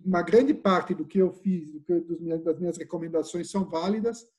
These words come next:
mas eu, por outro lado, eu tenho certeza que hoje você tem que fazer algumas coisas a mais do que o que eu fiz,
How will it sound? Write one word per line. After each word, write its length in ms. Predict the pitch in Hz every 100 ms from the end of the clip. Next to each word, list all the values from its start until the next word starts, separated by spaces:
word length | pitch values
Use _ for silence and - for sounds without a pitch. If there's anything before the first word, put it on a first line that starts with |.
| _ _ _ _ _
mas 140 | 196 190
eu, 120 | 220
por 160 | 233 220
outro 200 | 226 208
lado, 200 | 214 220
eu 60 |
tenho 160 | 220 220
certeza 760 | 208 240 233 214 226 220 247 - _ _ _ _ _
que 640 | - 202 202 202 202 202 202
hoje 280 | 202 220 214
você 220 | 214 208
tem 160 | 208
que 60 | 196
fazer 220 | 196 185
algumas 340 | 185 180 226 208
coisas 320 | 208 196 165
a 100 | 190
mais 400 | 208 175 202 214
do 120 | 202
que 100 | 208
o 80 | 202
que 100 | 214
eu 80 | 208
fiz, 360 | - 123 -